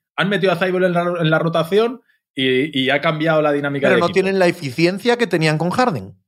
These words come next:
Speaker 1: No, ofensiva
Speaker 2: Claro,
Speaker 1: no.
Speaker 2: pero
Speaker 1: Claro,
Speaker 2: no, pero
Speaker 1: pues
Speaker 2: que
Speaker 1: hay,
Speaker 2: están
Speaker 1: hay que
Speaker 2: ganando los
Speaker 1: encontrar el
Speaker 2: partidos,
Speaker 1: equilibrio.
Speaker 2: tío. Es obvio,
Speaker 1: Claro.
Speaker 2: o sea, a-, a-, ese es mi punto.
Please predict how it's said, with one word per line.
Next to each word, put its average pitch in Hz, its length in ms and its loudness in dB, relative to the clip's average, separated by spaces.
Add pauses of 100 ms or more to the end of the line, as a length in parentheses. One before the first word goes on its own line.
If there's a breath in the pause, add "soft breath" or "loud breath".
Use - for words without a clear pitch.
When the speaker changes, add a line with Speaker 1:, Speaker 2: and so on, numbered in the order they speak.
(400)
Speaker 1:
No, 143 300 0
ofensiva 143 480 0
Speaker 2:
Claro, 160 140 4
Speaker 1:
no. 214 240 2
Speaker 2:
pero 139 140 0
Speaker 1:
Claro, - 140 -4
Speaker 2:
no, 269 200 4
pero - 0 -
Speaker 1:
pues 190 160 -2
Speaker 2:
que 170 60 0
Speaker 1:
hay, 143 60 2
Speaker 2:
están 165 120 2
Speaker 1:
hay 156 60 2
que 180 60 2
Speaker 2:
ganando 196 220 2
los 202 100 4
Speaker 1:
encontrar 185 140 2
el - 40 -4
Speaker 2:
partidos, 156 240 4
Speaker 1:
equilibrio. 160 260 4
Speaker 2:
tío. 131 120 0 (240 loud breath)
Es 160 160 0
obvio, 254 180 4
Speaker 1:
Claro. 120 160 2
Speaker 2:
o 139 40 4
sea, 170 140 6 (600 loud breath)
a-, - 80 -4
a-, - 160 0
ese 170 220 0
es 214 100 -2
mi 247 100 0
punto. 294 520 -2